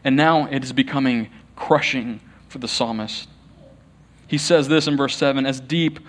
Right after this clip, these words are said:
calls to deep." He's saying basically, "I'm being overwhelmed. You, my God, are the only one able to reach down into the depths in which I plunge and pull me out. I have gone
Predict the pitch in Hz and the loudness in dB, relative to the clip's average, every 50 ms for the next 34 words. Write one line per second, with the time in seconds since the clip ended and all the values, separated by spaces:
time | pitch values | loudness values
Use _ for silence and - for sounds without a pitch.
0 | - - - _ - 165 160 165 160 156 156 147 151 - - - 147 135 127 147 | -20 -20 -20 _ 2 4 6 6 8 6 6 4 2 -2 -6 -6 -6 -6 -2 0
1 | 156 165 160 151 - - - _ _ _ _ _ _ _ _ _ _ _ _ _ | 0 0 0 -2 -4 -12 -20 _ _ _ _ _ _ _ _ _ _ _ _ _
2 | _ _ _ _ _ _ _ _ _ _ _ _ _ _ _ _ _ _ _ _ | _ _ _ _ _ _ _ _ _ _ _ _ _ _ _ _ _ _ _ _
3 | _ - 160 - - 190 170 165 160 170 170 170 175 165 170 165 165 165 190 185 | _ -8 -6 -2 2 2 2 4 4 2 2 0 0 2 2 2 4 4 4 2
4 | 180 175 185 196 185 180 180 180 180 185 202 233 196 220 226 202 180 160 151 147 | 2 2 2 2 2 2 2 2 2 4 4 4 4 2 2 2 2 0 2 2
5 | 160 165 165 165 156 147 139 127 - - - - _ _ _ _ _ _ _ _ | 4 4 4 2 2 0 -2 -4 -6 -10 -18 -20 _ _ _ _ _ _ _ _
6 | _ _ - 151 185 214 233 233 233 208 190 190 185 175 190 190 185 175 165 175 | _ _ -4 2 4 6 6 6 6 6 4 2 4 4 4 4 6 6 4 2
7 | 190 175 - 196 208 247 247 254 247 220 226 214 202 214 190 202 208 190 190 180 | 2 -2 -2 0 2 2 4 4 2 4 4 2 2 2 0 0 2 2 0 -2
8 | - 160 143 139 156 208 208 - - 156 160 175 175 175 165 160 151 143 - - | -2 -4 -4 -2 -2 -2 -2 -4 -6 -2 0 2 4 4 2 2 0 -4 -8 -18
9 | - _ 170 170 - 170 165 160 143 - - 202 220 233 226 - - 175 175 185 | -14 _ -8 -4 -4 -4 -4 -4 -6 -2 2 4 4 4 2 0 -2 0 2 2
10 | 190 - 160 175 196 208 185 - - - 185 190 180 165 156 147 147 - - - | 0 2 2 4 4 4 2 -2 -6 -2 0 2 2 2 0 -2 -4 -8 -14 -20
11 | - - 165 160 156 - - 196 180 170 165 156 147 147 143 123 117 147 - - | -8 -8 -6 -6 -6 -2 0 0 0 2 2 0 0 0 -2 -2 -4 -8 -14 -20
12 | - _ _ _ _ _ - - - 185 196 190 202 175 147 175 175 170 156 156 | -20 _ _ _ _ _ -20 -4 0 0 2 4 2 2 2 0 2 2 2 0